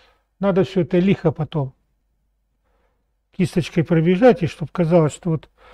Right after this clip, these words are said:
пришел художник и, как говорится, с полпинка сделал. Грубо выражаясь, ну так, по-народному.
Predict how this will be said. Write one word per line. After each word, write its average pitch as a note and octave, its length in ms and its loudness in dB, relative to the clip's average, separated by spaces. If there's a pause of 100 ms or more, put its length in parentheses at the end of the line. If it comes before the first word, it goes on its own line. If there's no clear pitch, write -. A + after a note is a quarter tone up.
(180)
пришел G#3 380 2
художник C#3+ 600 0
и, G3+ 420 -2 (1000)
как D3+ 140 -6
говорится, E3 240 -4
с - 40 -8
полпинка F#3 600 -2
сделал. C3+ 500 -6 (1040)
Грубо D#3 320 0
выражаясь, F3 640 0
ну F3 140 -6
так, - 320 -14 (580)
по-народному. C#3 760 0